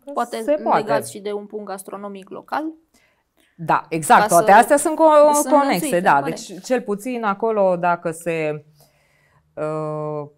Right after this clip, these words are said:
Speaker 1: se reia în proprietatea ora-, este proprietatea orașului, da? Acel, dacă acel contract de concesiune se desfințează, acolo pot să apară,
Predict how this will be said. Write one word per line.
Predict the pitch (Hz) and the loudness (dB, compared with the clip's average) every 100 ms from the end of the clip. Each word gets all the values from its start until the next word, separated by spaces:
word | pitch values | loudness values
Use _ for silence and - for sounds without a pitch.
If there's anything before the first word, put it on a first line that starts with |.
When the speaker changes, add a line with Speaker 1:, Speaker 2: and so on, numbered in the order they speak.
| _ _ _ _ _ _ _ _ | _ _ _ _ _ _ _ _
Speaker 1:
se | - - - 175 160 156 151 151 151 151 | -18 -10 -2 0 2 0 0 0 0 0
reia | 160 202 | 2 2
în | 175 | 0
proprietatea | 156 147 151 165 156 139 | -4 -6 -6 -4 -4 -6
ora-, | - | -4
este | 208 269 202 | -2 0 -2
proprietatea | 175 160 135 160 151 143 | -4 -6 -4 -4 -2 -2
orașului, | 143 127 - 135 | -2 -2 -6 -8
da? | 165 196 | -4 -2
Acel, | 196 190 185 160 156 | -2 -4 -6 -6 -6
dacă | 160 165 160 - | -8 -8 -10 -10
acel | 165 - 160 | -10 -10 -10
contract | 147 147 147 | -8 -8 -8
de | 135 | -8
concesiune | 135 135 131 135 - 135 127 | -10 -10 -12 -14 -12 -12 -14
se | 123 139 127 120 123 _ _ _ _ _ _ _ | -12 -8 -8 -8 -12 _ _ _ _ _ _ _
desfințează, | 156 220 220 175 156 147 135 139 240 302 311 | -2 -2 -2 -6 -4 -2 -2 -4 -4 -4 -4
acolo | 220 220 285 254 | -6 -4 -4 -4
pot | 247 254 | -6 -8
să | 254 185 | -4 -4
apară, | 139 - 165 175 131 147 240 | -2 -2 -2 -2 -4 -6 -10